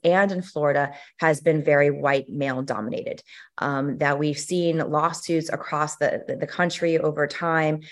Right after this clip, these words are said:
going after the U S D A and banks about the, the disproportionate amount of money that has been given to white farmers versus black farmers.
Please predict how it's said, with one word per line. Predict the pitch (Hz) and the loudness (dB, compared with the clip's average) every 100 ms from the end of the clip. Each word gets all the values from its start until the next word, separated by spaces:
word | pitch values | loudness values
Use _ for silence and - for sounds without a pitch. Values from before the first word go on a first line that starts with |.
| - | -4
going | 165 156 156 | 2 2 4
after | 147 151 156 | 2 2 0
the | 156 | -2
U | 151 | 0
S | 151 151 | 0 0
D | 151 156 | -2 0
A | 151 143 143 | 2 2 2
and | 143 139 | 0 0
banks | 156 151 147 - | 4 4 2 -4
about | - 143 139 - | -4 -2 -2 -2
the, | 139 135 | -2 -2
the | |
disproportionate | 143 165 165 - 165 156 156 | 0 0 0 -2 -2 -2 -2
amount | 151 | -2
of | 147 | 0
money | 156 156 147 | 0 2 0
that | 139 | 0
has | 143 | -2
been | 139 | -2
given | 139 147 143 | -2 -2 -2
to | 139 | 0
white | 147 147 - | 0 0 0
farmers | 156 151 147 143 | 0 0 -2 -2
versus | 139 - - | -2 -2 -6
black | 151 156 160 | -4 -2 -2
farmers. | - 160 156 151 151 | 0 2 2 0 -2